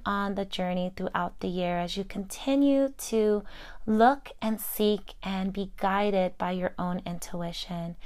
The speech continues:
Thank you for allowing me to guide you and to provide you with a tool that allows you to look within self.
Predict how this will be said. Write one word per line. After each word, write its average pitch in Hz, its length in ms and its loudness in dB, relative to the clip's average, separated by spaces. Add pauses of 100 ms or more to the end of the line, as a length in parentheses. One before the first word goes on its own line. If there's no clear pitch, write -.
(300)
Thank 240 240 4
you 277 80 4
for 262 180 4
allowing 202 560 4
me 190 380 2
to 208 240 -2
guide 190 420 2
you 220 380 2 (440)
and 196 420 -2
to 208 200 0
provide 214 500 -2
you 285 120 0
with 277 180 0
a 269 80 0
tool 202 480 2
that 190 160 0
allows 175 480 0
you 185 80 -2
to 185 180 -6
look 170 280 -4
within 175 320 -2
self. 170 520 -6